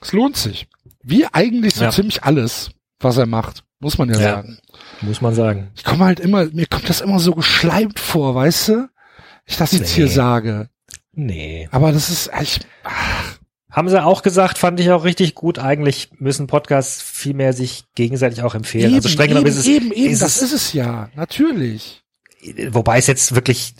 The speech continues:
Speaker 2: also du kannst Eulen nach Athen tragen, wenn wir jetzt hier einen Rasenfunk empfehlen, aber, äh,
Speaker 1: Ja, aber es kann ja nicht schaden.
Speaker 2: Nee.
Speaker 1: Ne, es kann ja auch nicht schaden, wenn wir jetzt sagen, hört euch, keine Ahnung,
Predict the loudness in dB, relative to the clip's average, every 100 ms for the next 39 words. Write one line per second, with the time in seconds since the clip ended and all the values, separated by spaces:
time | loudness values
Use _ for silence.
0 | -18 -10 -4 -4 -6 -12 -6 -4 -2 2
1 | 2 2 0 0 0 2 0 0 0 0
2 | 2 2 4 2 2 0 0 2 2 2
3 | 2 0 0 -8 -12 -4 -2 -2 -4 -6
4 | -6 -10 -18 -20 -18 -4 -2 0 0 0
5 | 0 -2 -2 0 0 -2 -10 -12 -8 -4
6 | 0 4 4 4 2 2 0 -2 -12 -14
7 | _ _ _ _ _ -6 -6 -8 _ _
8 | _ _ _ _ -20 -20 _ -2 2 2
9 | 0 0 2 2 2 2 2 2 2 0
10 | 0 -2 2 2 2 -2 -8 -12 _ 2
11 | 4 4 2 2 2 -2 -10 _ _ _
12 | -6 0 2 2 0 -2 -6